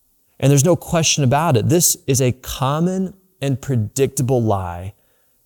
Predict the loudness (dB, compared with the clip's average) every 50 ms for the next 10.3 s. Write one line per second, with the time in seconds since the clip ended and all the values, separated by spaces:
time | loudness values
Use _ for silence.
0 | _ _ _ _ _ _ -2 0 2 2 2 0 0 0 -2 -2 -4 -8 -14 _
1 | _ _ -8 -4 0 2 2 2 4 2 2 2 0 -2 -2 -2 -2 -2 -2 0
2 | 0 0 0 0 -2 -2 -2 -2 0 -2 -2 -2 -2 -2 -2 -4 -4 -4 -2 -2
3 | -2 -2 -2 -2 -2 -2 0 2 2 4 4 4 2 2 2 2 2 2 0 0
4 | 0 -2 -2 -4 -6 _ -20 -20 _ -8 -6 -6 -6 -6 -6 -2 0 0 0 0
5 | 0 0 0 0 0 0 0 0 -2 -4 -2 -2 0 0 0 0 -2 -2 -2 0
6 | 0 2 4 2 2 2 0 -2 -2 -2 0 0 0 0 2 0 0 0 -2 -6
7 | -8 -12 _ _ _ _ -2 -2 0 -2 -4 -4 -2 0 2 2 0 0 0 0
8 | 0 0 0 -2 -2 -2 0 0 0 2 2 0 0 -2 -4 -4 -4 -6 -6 -6
9 | -10 -10 -6 -4 -2 0 2 2 2 0 -2 -2 -4 -4 -4 -4 -4 -4 -4 -4
10 | -4 -2 0 0 -2 -2